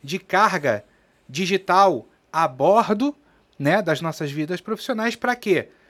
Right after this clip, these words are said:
Porque aí nós vamos trilhar caminhos de mais resultados no nosso marketing digital do dia a dia. É isso,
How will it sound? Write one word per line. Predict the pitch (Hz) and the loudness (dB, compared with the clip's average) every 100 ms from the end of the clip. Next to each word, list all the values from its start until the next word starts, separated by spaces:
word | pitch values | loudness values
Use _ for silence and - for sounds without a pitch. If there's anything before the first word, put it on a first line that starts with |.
| _ _ | _ _
Porque | - 196 | -4 -2
aí | 202 | -2
nós | 208 | -4
vamos | 156 135 139 208 208 - | -6 -6 0 0 0 -8
trilhar | - 208 151 156 160 - _ _ _ _ _ | -8 -8 -2 -2 -2 -10 _ _ _ _ _
caminhos | 175 165 165 160 - - | 0 0 -4 -6 -8 -14
de | 131 131 | -12 -8
mais | 147 147 151 | -2 0 0
resultados | 147 156 147 - 131 120 120 - - _ _ _ - | -2 -4 -6 -2 0 0 -4 -12 -18 _ _ _ -8
no | 180 | -6
nosso | 160 151 - 165 143 _ | -2 -4 -4 -12 -14 _
marketing | 139 147 135 135 - 131 | -6 -4 -4 -8 -10 -10
digital | 127 127 127 | -12 -6 -6
do | 123 | -4
dia | 151 | -4
a | 165 | -4
dia. | 156 208 - _ - | -2 -6 -6 _ -4
É | 208 | -2
isso, | 202 226 - 240 | 0 -4 -8 -12